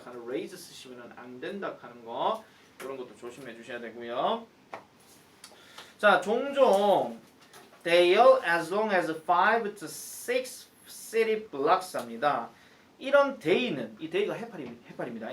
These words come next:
이런 해파리들은 다섯에서 여섯 개의 도시 구역만큼이나 길다, 이런 말이에요. 엄청 길다, 이런 얘기잖아요. 그리고 one mega bloom 하니까 한 대량 출현은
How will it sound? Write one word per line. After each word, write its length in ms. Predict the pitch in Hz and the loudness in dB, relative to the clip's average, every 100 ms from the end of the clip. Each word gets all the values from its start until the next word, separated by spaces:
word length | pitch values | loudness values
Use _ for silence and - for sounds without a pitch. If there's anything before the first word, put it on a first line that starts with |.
| - | -14
이런 240 | - 196 202 | -6 -4 -2
해파리들은 960 | 269 233 208 175 - 185 190 147 101 - _ - - _ _ _ _ _ - | -2 0 2 2 0 0 2 2 -2 -14 _ -20 -20 _ _ _ _ _ -4
다섯에서 1160 | 196 269 302 285 262 247 214 208 214 247 226 | 4 6 6 6 4 2 -2 -4 -2 0 2
여섯 520 | 147 208 285 302 277 - | 4 8 8 6 0 0
개의 540 | 196 180 214 233 233 | 0 4 4 2 0
도시 580 | 196 285 370 - 330 - | 0 0 0 -2 -6 -6
구역만큼이나 1160 | 226 254 247 190 160 202 - 180 143 147 - | -2 4 4 6 4 2 -2 -6 0 2 2
길다, 560 | - - 156 170 170 165 | 0 -8 -2 0 6 4
이런 160 | 127 120 | 4 -6
말이에요. 300 | 110 104 - - _ _ _ _ _ - | -12 -16 -18 -20 _ _ _ _ _ -6
엄청 560 | 156 214 208 220 202 - | -4 -4 -8 -10 -10 -14
길다, 380 | - 143 160 170 | -16 -12 -6 -6
이런 200 | 123 160 | -6 -10
얘기잖아요. 500 | 127 110 104 123 151 - _ - - _ | -14 -14 -16 -14 -16 -18 _ -20 -20 _
그리고 720 | - 165 160 156 208 262 269 - _ - | -4 2 2 4 6 6 6 -4 _ -8
one 400 | 135 185 285 311 | 6 10 10 6
mega 540 | 214 156 202 233 262 208 | 0 4 6 6 4 4
bloom 320 | 185 170 156 | 2 2 2
하니까 480 | 131 - 175 131 - - _ | -2 -2 0 0 -4 -14 _
한 460 | - - 311 294 - | -8 -2 -2 -2 -10
대량 640 | 135 170 233 269 294 302 | -4 4 4 4 2 0
출현은 720 | - - 202 143 131 185 117 | -8 -8 -2 0 0 -2 -2